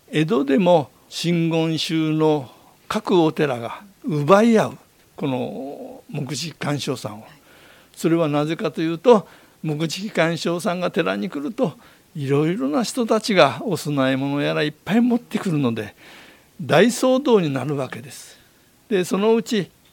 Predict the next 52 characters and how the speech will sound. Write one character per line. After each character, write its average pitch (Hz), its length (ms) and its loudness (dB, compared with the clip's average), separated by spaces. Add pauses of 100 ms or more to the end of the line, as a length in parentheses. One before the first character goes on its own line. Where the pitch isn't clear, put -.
真 160 300 0
言 156 200 0
宗 170 260 -4
の 160 280 0 (180)
京 180 240 4
都 151 120 -2
の 127 240 2 (100)
そ 143 140 -8
の 135 80 -4
本 147 280 -2
山 143 220 -2
で 139 80 -2
も、 156 260 0 (640)
こ 151 120 -2
れ 147 80 2
は 147 160 0
い 156 80 -2
け 175 120 -4
な 214 140 -2
い 294 120 -2
と 262 100 -6
い 185 60 0
う 165 40 -8
こ 196 80 -8
と 160 140 -2
で、 170 180 4
う 139 140 0
ち - 140 -6
と 147 120 2
は 131 140 4
関 143 280 -6
係 165 200 -6
な 196 180 -4
い - 140 -10 (260)
な 143 140 -4
ん 147 80 -6
て 139 160 -6
で 123 100 -8
す - 180 -12
ね、 110 280 -8 (420)
触 156 160 -8
れ 143 140 4
を 113 180 -2
出 143 200 0
し - 80 -4
て - 100 -12
し - 160 -10
ま - 160 -14
う - 120 -16
ん - 100 -20
で - 60 -20
す。 - 220 -20